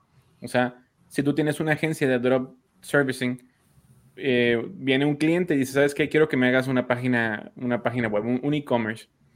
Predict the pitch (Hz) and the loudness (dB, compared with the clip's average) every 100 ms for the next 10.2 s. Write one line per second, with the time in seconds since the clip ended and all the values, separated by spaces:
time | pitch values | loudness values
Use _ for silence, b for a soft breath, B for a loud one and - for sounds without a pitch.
0 | _ _ - 123 131 - _ - 120 131 | _ _ 0 0 0 -8 _ -4 4 4
1 | 131 135 139 139 135 135 127 147 135 135 | 4 2 -2 0 0 2 4 6 6 2
2 | 139 _ _ _ _ - 127 139 143 143 | -2 _ _ _ _ -8 -2 2 4 2
3 | 151 127 123 127 143 127 123 127 131 123 | 2 4 6 4 2 4 4 2 2 2
4 | 113 107 104 98 104 _ _ _ _ _ | 2 0 -4 -6 -12 _ _ _ _ _
5 | 123 123 120 160 156 143 135 120 120 113 | 0 0 4 4 6 4 4 0 -4 2
6 | 120 117 117 123 - - _ _ _ _ | 2 4 4 2 0 -20 _ _ _ _
7 | 143 135 147 151 143 135 - _ _ _ | -2 2 2 0 -4 -6 -10 _ _ _
8 | _ _ 127 123 123 123 131 131 131 147 | _ _ 0 0 0 0 -2 -2 -2 0
9 | 135 135 139 135 131 123 120 120 127 127 | 0 -2 -8 -12 -6 0 2 2 0 -2
10 | 127 | -8